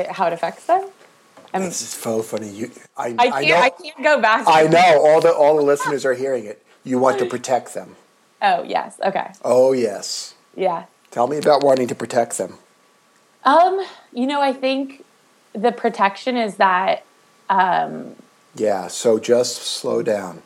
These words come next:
Speaker 2: 'Cause
Speaker 1: Yeah.
Speaker 2: it just happened.
Speaker 1: Yeah.
Speaker 2: Your whole face shifted again.
Speaker 1: Yeah.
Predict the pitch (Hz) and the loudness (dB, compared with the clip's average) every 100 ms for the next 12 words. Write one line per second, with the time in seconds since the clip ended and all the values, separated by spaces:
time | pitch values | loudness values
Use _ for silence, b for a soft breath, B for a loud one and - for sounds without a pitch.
0 | _ _ _ 208 202 226 - - 117 123 | _ _ _ 0 4 4 2 2 4 4
1 | 120 - - 123 117 - 92 - - _ | 2 -10 -4 -4 -4 -10 -16 -20 -20 _
2 | _ _ _ - 185 165 - _ - 113 | _ _ _ -4 -2 -2 -8 _ -4 -2
3 | 110 123 123 - 117 107 - 107 - 101 | 4 2 2 2 2 0 -6 -8 -8 -12
4 | 95 95 95 _ _ _ _ _ _ _ | -8 -10 -10 _ _ _ _ _ _ _
5 | _ - 107 101 | _ -8 -4 -4